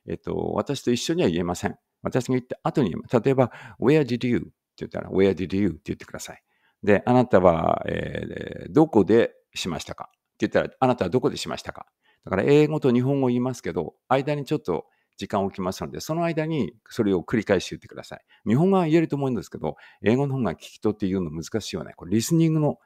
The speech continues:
練習です。訓練です。じゃあ行きますよ。Next time。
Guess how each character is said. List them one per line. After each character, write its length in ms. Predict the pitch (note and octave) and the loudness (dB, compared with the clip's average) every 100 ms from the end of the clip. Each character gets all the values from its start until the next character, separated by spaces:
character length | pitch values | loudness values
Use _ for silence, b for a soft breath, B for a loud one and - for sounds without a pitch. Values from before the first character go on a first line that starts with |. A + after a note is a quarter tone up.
| _ | _
練 160 | F3 G3+ | 0 0
習 160 | - | 0
で 100 | E2+ | -2
す。 360 | - - - - - | -4 -6 -8 -16 2
訓 160 | B2+ | 4
練 120 | G#2+ | 4
で 80 | C#2+ - | 2 -6
す。 240 | - - _ _ _ _ | -8 -10 _ _ _ _
じ 100 | F#2+ | 0
ゃ 0 | |
あ 40 | |
行 60 | F#2 | 0
き 40 | G2 | 2
ま 120 | F#2 | 0
す 120 | - | 0
よ。 260 | - A#2 - _ _ _ _ | -4 -4 -8 _ _ _ _
Next 320 | - D#3 - | -2 -2 -2
time。 300 | - - G1+ | -4 -4 -6